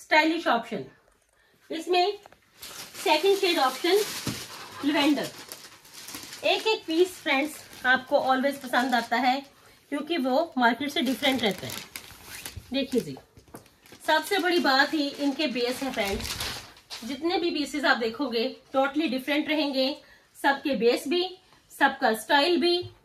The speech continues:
ये है friends, देखिए Sleeves पे इसके paint look, paint के साथ साथ ये सारा ही anchor look चलेगा।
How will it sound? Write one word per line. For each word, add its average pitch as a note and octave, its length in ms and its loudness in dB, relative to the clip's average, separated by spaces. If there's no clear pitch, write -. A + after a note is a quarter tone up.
ये C#4 180 2
है D4+ 120 4
friends, A#3+ 320 0
देखिए F#3+ 360 -2
Sleeves F4 360 6
पे F4 120 4
इसके E4 320 4
paint F#4 300 8
look, F#4+ 300 6
paint F#4 300 10
के G#4+ 120 8
साथ D4 220 8
साथ D4 260 6
ये D4 160 2
सारा B3 280 6
ही C4+ 220 0
anchor B3+ 300 0
look A3+ 160 -2
चलेगा। D3+ 400 -8